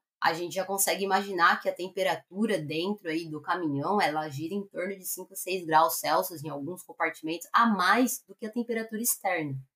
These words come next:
Os estudos, eles indicam que um caminhão parado, ele vai ter um aumento de zero ponto zero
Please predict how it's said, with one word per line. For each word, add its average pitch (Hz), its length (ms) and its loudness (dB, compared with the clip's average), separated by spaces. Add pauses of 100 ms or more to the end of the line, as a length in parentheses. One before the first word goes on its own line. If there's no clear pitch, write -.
(420)
Os 165 140 -4
estudos, 220 400 0
eles 226 260 2
indicam 214 500 0
que 208 140 -6
um 196 80 -4
caminhão 202 380 -2
parado, 196 840 2 (260)
ele 185 120 -4
vai 185 160 -2
ter 214 100 -4
um 226 100 2
aumento 214 420 0
de 185 160 -10
zero 226 340 0
ponto 240 360 -4 (320)
zero 185 380 -4